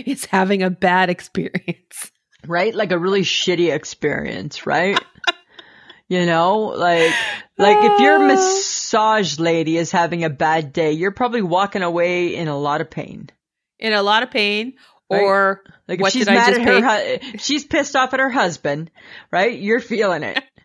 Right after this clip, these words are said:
Speaker 1: <laughs>
Speaker 2: right?
Speaker 1: Or it wasn't very good 'cause maybe, I don't know, they just aren't feeling it that day. And you're just like, "What did I just pay for?"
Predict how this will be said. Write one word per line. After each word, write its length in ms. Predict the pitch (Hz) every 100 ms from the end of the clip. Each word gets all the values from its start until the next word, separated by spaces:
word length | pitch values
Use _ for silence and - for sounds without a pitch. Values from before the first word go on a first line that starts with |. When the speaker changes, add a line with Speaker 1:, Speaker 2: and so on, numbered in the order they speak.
| - _ -
Speaker 1:
<laughs> 520 | - _ - - -
Speaker 2:
right? 340 | 160 226 269 -
Speaker 1:
Or 400 | 262 285 277 262 -
it 120 | 247
wasn't 360 | 240 233 240
very 260 | 240 233 214
good 500 | 208 220 240 214 226
'cause 180 | 233 202
maybe, 680 | 190 214 208 208 202 190 180 _ _ -
I 140 | 180
don't 140 | 226 196
know, 400 | 180 180 190 _ _ -
they 140 | 208
just 260 | 190 196 - 170 - -
aren't 260 | 190 -
feeling 460 | - 208 233 208 185
it 160 | 180
that 260 | 185 180 190
day. 360 | 185 180 190 190 - _ -
And 160 | 214 208
you're 100 | 202
just 240 | 202 202
like, 240 | 196 185
"What 120 | 175 185
did 120 | 220
I 80 | 226
just 220 | 214 202
pay 160 | 190
for?" 340 | 208 - -